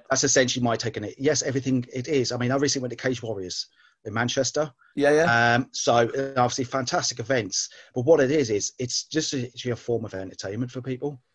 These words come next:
Speaker 1: So
Speaker 2: Yeah,
Speaker 1: think
Speaker 2: yeah.
Speaker 1: of it where people would go to another sport, like, say, for example, football matches, rugby, it's done the same thing. But the thing is, though, it's,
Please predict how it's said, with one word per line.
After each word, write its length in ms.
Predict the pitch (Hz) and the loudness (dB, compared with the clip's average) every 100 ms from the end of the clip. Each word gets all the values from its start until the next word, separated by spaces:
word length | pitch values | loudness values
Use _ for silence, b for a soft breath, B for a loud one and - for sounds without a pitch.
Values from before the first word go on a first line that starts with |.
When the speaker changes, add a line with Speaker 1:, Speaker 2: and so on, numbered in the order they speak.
| _ _ 127 | _ _ 2
Speaker 1:
So 100 | 135 | 4
Speaker 2:
Yeah, 60 | |
Speaker 1:
think 120 | 120 123 | 4 0
Speaker 2:
yeah. 40 | |
Speaker 1:
of 120 | 135 - | -2 -6
it 100 | 160 - | -14 -2
where 160 | 143 | 0
people 220 | 143 151 135 | 0 -2 -2
would 80 | 123 | 0
go 140 | 131 | 0
to 160 | 131 123 | 0 0
another 340 | 127 131 123 | 2 2 0
sport, 480 | - - 113 107 - B | -2 0 0 0 -4 B
like, 180 | 113 113 | -6 -2
say, 160 | - 113 | 0 -2
for 120 | 120 | -2
example, 280 | 113 113 - | -6 -6 -6
football 320 | - 165 135 | -2 -2 0
matches, 460 | 139 123 - 117 117 | -4 -4 -6 -8 -4
rugby, 480 | 123 123 131 123 B B - | -4 -2 -4 -4 B B -8
it's 140 | 123 | 0
done 100 | 147 | 0
the 80 | 139 | 0
same 240 | - 127 | 0 -2
thing. 220 | 120 113 92 | -2 -6 -4
But 140 | 127 | -4
the 60 | 156 | -2
thing 100 | 180 | 0
is, 160 | 160 - | 0 0
though, 200 | 117 101 b b b - | -2 -2 b b b -8
it's, 340 | 120 - | -4 -6